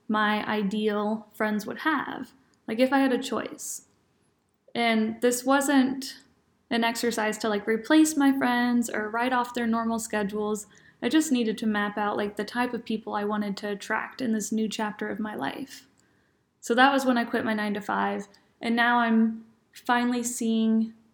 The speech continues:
those qualities and those things come to fruition as I've moved to Seattle and started this new path of becoming a naturopathic doctor.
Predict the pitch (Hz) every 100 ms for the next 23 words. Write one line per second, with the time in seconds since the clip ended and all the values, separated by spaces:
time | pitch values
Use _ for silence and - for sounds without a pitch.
0 | _ - 226 220 - 233 226 233 269 247
1 | 220 214 - 220 233 - 240 226 226 226
2 | 226 214 214 - 320 359 359 - _ -
3 | 226 226 226 214 202 226 233 226 226 220
4 | 214 214 214 214 208 - 220 214 202 214
5 | 226 214 208 - 220 214 220 214 202 214
6 | 220 214 214 214 214 - 220 208 226 -
7 | 330 - - -